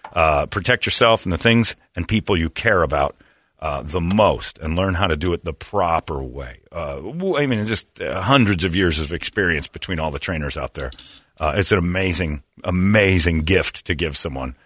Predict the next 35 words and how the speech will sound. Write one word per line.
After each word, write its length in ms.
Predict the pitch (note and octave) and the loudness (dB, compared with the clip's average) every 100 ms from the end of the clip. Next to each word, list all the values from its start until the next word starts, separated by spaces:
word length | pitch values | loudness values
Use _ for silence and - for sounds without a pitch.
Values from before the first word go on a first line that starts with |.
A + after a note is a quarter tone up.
| _ _ _ - | _ _ _ -14
uh, 80 | |
which 220 | C#2+ D2+ D#2+ | -8 -6 -6
is 80 | |
the 100 | - | -4
gift 240 | D#2 F#2 E2+ | -4 -4 -4
of 60 | - | 0
smarts, 420 | C3 C3 - - | 4 4 2 -2
safety, 440 | - G#2+ - G#2+ - | 2 2 4 0 0
and 140 | C#3+ D3+ | 0 2
being 160 | F3 | 4
in 60 | E3+ | 4
great 220 | F3 E3+ | 2 2
shape. 300 | - F3 - | 4 2 4
That's 200 | B2 - | 0 2
a 40 | C3 | 4
nice 200 | A#2+ - | 2 2
gift, 240 | A#2 - | 0 2
too. 100 | A2+ | -2
It 120 | C#2 | 0
means 160 | F2 E2+ | 0 0
you 40 | |
care 160 | E2+ G2 | 2 4
about 180 | C#2+ C#2 | 4 0
the 60 | - | -2
person. 300 | D#2+ - A#1 | -2 -2 -4
So 200 | D#2 D#2+ | 0 4
hop 260 | C#3 C#3+ | 4 4
on 180 | C#3+ B2+ | 4 6
that 160 | A2 G2 | 4 4
right 160 | G#2+ | 4
now, 160 | G#2+ F#2+ | 4 4
react 280 | G#2+ A#2 - | 4 4 4
defense 380 | A#2+ B2+ G#2 G2 | 2 2 0 2
dot 260 | A#2+ C3 | 2 2
com. 300 | - A#2+ G2 | 2 2 2